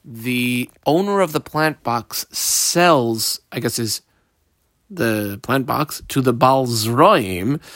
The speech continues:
to the one who owns the, uh, vegetables growing in there,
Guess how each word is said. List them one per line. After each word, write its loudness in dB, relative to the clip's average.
to 0
the 4
one 4
who 6
owns 2
the, 0
uh, -4
vegetables 0
growing 6
in 4
there, 4